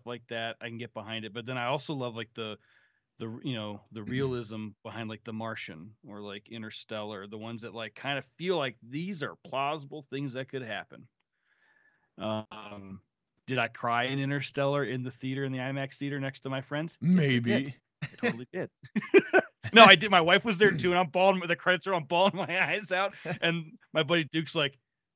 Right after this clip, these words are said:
Speaker 1: "Is he gonna be okay?" And she's like, "Yeah, he's gonna be fine."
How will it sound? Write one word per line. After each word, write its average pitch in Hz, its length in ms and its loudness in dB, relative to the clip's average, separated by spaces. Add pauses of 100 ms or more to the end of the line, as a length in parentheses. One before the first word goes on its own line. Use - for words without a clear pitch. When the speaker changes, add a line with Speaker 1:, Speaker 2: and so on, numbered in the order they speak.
(640)
Speaker 1:
"Is 95 80 -16
he 131 80 -6
gonna 160 180 -2
be 143 160 -2
okay?" 139 380 -4
And 127 280 -14
she's 117 200 -14
like, 110 160 -16
"Yeah, 123 200 -8
he's 117 280 -14
gonna 110 180 -14
be 104 80 -16
fine." 90 260 -16